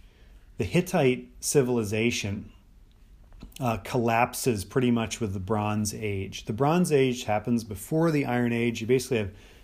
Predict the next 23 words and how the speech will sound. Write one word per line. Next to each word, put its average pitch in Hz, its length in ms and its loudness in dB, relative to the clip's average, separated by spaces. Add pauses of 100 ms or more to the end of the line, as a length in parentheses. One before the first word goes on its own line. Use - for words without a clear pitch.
Stone 131 520 0
Age, 123 560 2 (440)
Bronze 117 480 2
Age, 110 580 -2
and 113 160 0
then 110 240 -2
Iron 110 460 -2
Age. 104 500 -6 (320)
And 117 100 2
this 131 140 2
has 151 200 2
to 131 60 -6
do 127 160 6
with 120 120 2
the 110 60 -6
kind 117 280 -2
of 98 140 -2
weapons 120 480 2
and 107 160 -2
tools 123 400 0
that 104 180 -8
people 104 320 -6
used. 101 560 -6